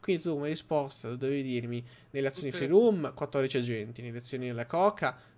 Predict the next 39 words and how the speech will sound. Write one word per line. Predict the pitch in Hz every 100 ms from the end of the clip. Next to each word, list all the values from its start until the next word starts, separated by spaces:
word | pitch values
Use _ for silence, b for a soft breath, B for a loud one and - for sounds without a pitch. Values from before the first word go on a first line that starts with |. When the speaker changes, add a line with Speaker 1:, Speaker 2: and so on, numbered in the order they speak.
| _
Speaker 1:
dieci | 147 147 147
agenti, | 123 120 101 117 110 -
all'azione | 123 131 - 147 147 143 139 139 139 135
alla | 135 135 131
Pacific, | 139 139 - 226 196 139 135 - 127
otto | 151 143 -
agenti." | 127 127 110 113 127
Cioè, | - 123 B B B -
le | 170
risposte | 214 214 254 247 151
sono | 135 135
queste, | 156 127 - 107 B B -
perché | 160
azioni | 156 - 233
illegali | 202 180 170 151 127 135 147
significano | 147 170 170 165 160 156 143 -
tutte | - 220 - - 214
le | 165
azioni | - - 151
Speaker 2:
Generale. | 127
Speaker 1:
illegali, | 120 127 110 110 - _
in | - 147
generale. | 151 139 139 117 110 110 B B
E | - 208
ti | 196
ho |
chiesto, | - 139 139 -
in-, | 190 202
e | -
infatti | 185 247 156
la |
risposta | 147 - - 147
è |
facilissima, | 127 123 175 - 123
perché | 135 151 151
tu | 247 254
puoi | 156
rispondermi | 156 - 170 135 123 127
a | 135